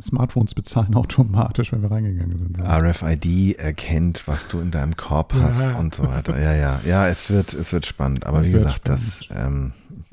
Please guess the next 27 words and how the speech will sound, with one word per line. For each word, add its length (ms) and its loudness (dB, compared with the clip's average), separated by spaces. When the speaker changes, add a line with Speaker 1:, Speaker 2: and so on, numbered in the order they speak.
Speaker 2:
das 180 -8
ist 160 -8
nicht 140 -2
unser 360 0
Thema. 520 0
Speaker 1:
Nee. 80 2
Speaker 2:
Genau. 260 6
Das 260 6
war 80 8
die 120 6
Bierbox. 420 6
Ich 260 -4
möchte 300 6
Speaker 1:
Ach 60 6
so, 100 8
Speaker 2:
euch 100 2
Speaker 1:
ich 60 4
wollte 140 8
die 60 -2
Fragen, 220 6
ich 40 2
wollte 140 8
Speaker 2:
trotzdem 140 6
Speaker 1:
Fragen 120 -4
stellen 200 4
Speaker 2:
Ja. 140 8
Speaker 1:
dazu. 100 0